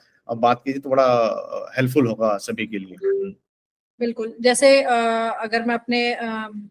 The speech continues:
Speaker 2: लीडर का नाम बताऊं तो बाबू सिंह जी हैं, तो वो स्कूल में जाएंगे। मान लीजिए अगर मैं चाह रही हूँ कि मिड डे मील की चेक हो या फिर
Speaker 1: हम्म।
Speaker 2: टीचर्स का चेक हो कि टीचर्स, अ, क्या कर रहे हैं, रैंडम, अ,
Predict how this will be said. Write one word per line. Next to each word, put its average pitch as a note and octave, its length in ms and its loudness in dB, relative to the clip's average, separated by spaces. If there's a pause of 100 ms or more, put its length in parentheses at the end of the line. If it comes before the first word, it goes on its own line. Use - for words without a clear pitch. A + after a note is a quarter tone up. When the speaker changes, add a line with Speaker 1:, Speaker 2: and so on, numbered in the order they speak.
(160)
Speaker 2:
लीडर A#3+ 260 0
का B3+ 100 2
नाम A#3 220 4
बताऊं A#3 280 2 (840)
तो C4 80 4
बाबू A#3+ 420 4
सिंह B3 260 0
जी B3 160 0
हैं, C#4 200 0 (540)
तो B3+ 100 10
वो C#4 240 10
स्कूल B3+ 300 2
में B3 120 2
जाएंगे। A3 420 -2
मान A3+ 140 2
लीजिए B3 260 4
अगर B3+ 160 2
मैं B3+ 400 0
चाह A#3+ 180 2
रही A#3+ 100 -2
हूँ C4+ 100 2
कि C#4+ 80 -2
मिड B3+ 180 0
डे B3 120 2
मील C4 360 -2 (320)
की D4+ 100 0
चेक B3 260 0
हो G#3 300 -10 (360)
या A#3 80 -2
फिर C4 120 -2
Speaker 1:
हम्म। A#3+ 60 -2
Speaker 2:
टीचर्स C4 340 6
का C4+ 100 4
चेक B3+ 300 2
हो A#3+ 140 0
कि A#3+ 140 -8
टीचर्स, A#3+ 520 0
अ, A#3 200 0
क्या B3 260 4
कर B3 180 2
रहे A#3 140 0
हैं, A#3 60 0
रैंडम, A#3 380 2
अ, G#3 80 -12